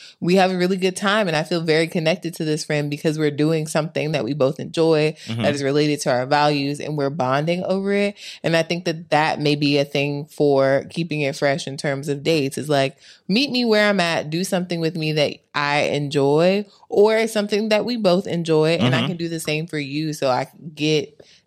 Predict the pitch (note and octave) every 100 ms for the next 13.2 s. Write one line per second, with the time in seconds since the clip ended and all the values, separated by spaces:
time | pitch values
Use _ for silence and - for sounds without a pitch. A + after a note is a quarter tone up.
0 | - C#3+ B2 E3 A#3 B3 D#3+ - G#2 C3
1 | C#3 D3+ D3 D3 D#3 D#3 E3+ D#3 C3 D3
2 | C#3+ C#3+ D3 - - C#3+ C3+ C#3 - D3+
3 | D3+ D3 D#3 D#3+ C#3+ D3 - C#3+ C#3 D3+
4 | D#3+ F3 D3 D3 - D3+ D3 D3 C#3+ C#3
5 | - C3+ C3 B2 - - - D#3+ C4 D#4
6 | B2+ G#2 G2+ - - _ _ _ _ _
7 | _ _ _ A#2 A#2+ D3+ D3+ C#3 A2 D3+
8 | C3 B2+ C#3 D3 D3+ E3 D#3+ D#3 B2+ C3+
9 | C3 C#3+ C#3 B2 B2 A2+ A2+ B2 A#2+ A2+
10 | G#2 - A2 G#2+ G2+ G#2+ G2+ F2+ G2+ F#2+
11 | F2+ F#2+ F#2 G#2 F#2+ G2+ F#2+ F2+ E2+ G#2
12 | F#2 E2+ F#2+ G2 A2+ A2 A2 F#2+ G2 -
13 | F#2+ F2